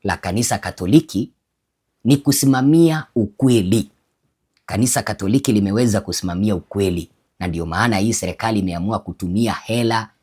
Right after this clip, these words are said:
kuwaonga wanahabari kuchafua jina la Katoliki. Sasa nyinyi wanahabari ambao mmelipwa,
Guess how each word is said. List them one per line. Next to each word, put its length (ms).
kuwaonga 480
wanahabari 580
kuchafua 600
jina 380
la 120
Katoliki. 600
Sasa 240
nyinyi 240
wanahabari 500
ambao 200
mmelipwa, 560